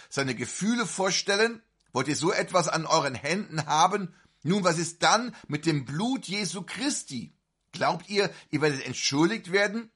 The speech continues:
nachdem es vollständig bestätigt wurde? Wie wollt ihr dem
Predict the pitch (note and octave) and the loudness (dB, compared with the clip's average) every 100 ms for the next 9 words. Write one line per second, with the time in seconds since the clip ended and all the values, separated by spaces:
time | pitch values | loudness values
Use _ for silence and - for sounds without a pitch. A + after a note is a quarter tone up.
0 | _ - C3 D3+ D3+ C#3 - - E3+ A3 | _ -8 -4 -2 -4 -4 -8 0 2 2
1 | - - G3 F#3+ D#3 E3 - E3+ F3 D#3 | 0 -2 -2 -4 -4 -4 -2 -2 -2 -4
2 | A2+ F#2 C3 F3 G#3 A3 - - - C3 | -12 -6 0 2 2 -2 -4 -20 -10 -4
3 | C#3+ D3 F#3 G3 D#3+ D3 G#2+ E3 A3 B3+ | 2 6 6 6 0 -2 -2 -2 0 -4